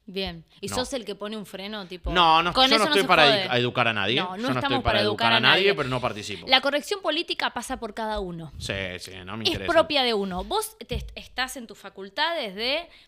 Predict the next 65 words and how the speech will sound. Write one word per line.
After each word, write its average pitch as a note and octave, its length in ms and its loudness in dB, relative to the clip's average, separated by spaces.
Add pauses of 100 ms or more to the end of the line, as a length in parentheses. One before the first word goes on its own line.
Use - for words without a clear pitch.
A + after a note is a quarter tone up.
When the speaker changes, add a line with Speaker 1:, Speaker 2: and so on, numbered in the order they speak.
Speaker 1:
decidir A3+ 520 -6
si - 180 -14
internamente C4+ 720 -6
te G#3+ 160 -8
reís G3+ 380 -10
o G3 40 -14
no F3 140 -14
de E3 140 -12
eso. - 200 -18 (140)
Speaker 2:
Muy G2 160 -12
interesante. - 560 -20
Speaker 1:
Es C4+ 80 -2
muy C4 140 -2
interesante F3+ 360 -10
Speaker 2:
Y B2+ 60 0
me B2+ 60 0
Speaker 1:
eso. B2+ 80 0
Speaker 2:
gustó F3 260 -2
esto F3 260 -2
de, D#3 200 2
Speaker 1:
Porque A3+ 160 0
vos D#4 60 4
no D#4+ 60 0
Speaker 2:
eh, D4+ 40 0
Speaker 1:
sos C#4+ 140 -2
quien D4+ 200 -6
para B3+ 160 -2
lime-, F#3+ 380 -8
limitar G3+ 560 -2
Speaker 2:
sí, F4 140 0
Speaker 1:
el A3+ 40 0
Speaker 2:
tal A3 120 2
Speaker 1:
humor B3+ 180 4
Speaker 2:
cual. C4 120 4
Speaker 1:
del G#3+ 60 2
otro. G3 180 -2
Es - 120 -6
como D#4+ 180 -6
los C4+ 100 -4
que A#3+ 80 -12
comentan, A#3+ 300 -6
"Ey, D4+ 220 4
con B3 120 -6
eso B3+ 140 -6
no A#3 80 -6
se G3 80 -10
jode". E3 220 -6
Con E3+ 60 -4
Speaker 2:
No, D4 100 4
Speaker 1:
eso D4 100 2
Speaker 2:
tal C#4 120 4
Speaker 1:
no D4 60 6
Speaker 2:
cual, C#4 100 6
Speaker 1:
pueden B3 100 6
Speaker 2:
tal G#3+ 100 2
Speaker 1:
hablar G3+ 140 2
Speaker 2:
cual. G#3 100 4
Speaker 1:
de F#3 60 -2
eso. F3 100 -2
Speaker 2:
Charlémoslo. A3 640 4
Speaker 1:
No G#3 160 -4
hables F#3 200 -6
vos F#4 180 -4
de B3+ 80 -8
eso. G3+ 180 -12